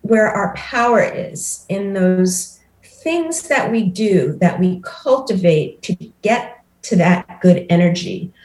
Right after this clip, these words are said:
that high frequency living energy is attained by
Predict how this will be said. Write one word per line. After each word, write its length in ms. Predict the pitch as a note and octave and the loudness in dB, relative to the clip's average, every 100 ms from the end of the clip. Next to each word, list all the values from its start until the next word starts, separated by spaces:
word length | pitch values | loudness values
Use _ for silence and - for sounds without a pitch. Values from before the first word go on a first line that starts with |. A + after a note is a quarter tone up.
| _ _ _ - | _ _ _ -2
that 200 | F3+ F3+ | 0 0
high 520 | - - G#3+ G#3+ A3+ | -4 -6 0 4 2
frequency 1000 | A3+ - - - A3 G#3+ G3 A3+ - F#3 | 2 -8 -18 -2 -2 0 0 0 2 4
living 920 | E3+ D#3+ F#3 F3+ F3 F3 E3+ F3+ - _ _ _ _ _ _ _ _ _ - | 4 4 4 6 4 4 4 4 0 _ _ _ _ _ _ _ _ _ -2
energy 800 | G3+ G3+ F3+ - A#2+ B2+ - _ | 0 0 0 -2 -8 -8 -10 _
is 680 | D3+ E3+ E3+ E3 - - - _ _ _ _ _ _ _ _ _ _ _ _ _ _ _ _ _ _ _ _ _ _ - | 4 6 4 0 -6 -10 -18 _ _ _ _ _ _ _ _ _ _ _ _ _ _ _ _ _ _ _ _ _ _ -2
attained 840 | G3 - - D#4 E4 C4+ F#3+ F#3+ F#3 | -2 -2 -10 -4 0 2 4 2 2
by 640 | F#3 F3 F3 E3+ C#3 | 4 6 6 4 0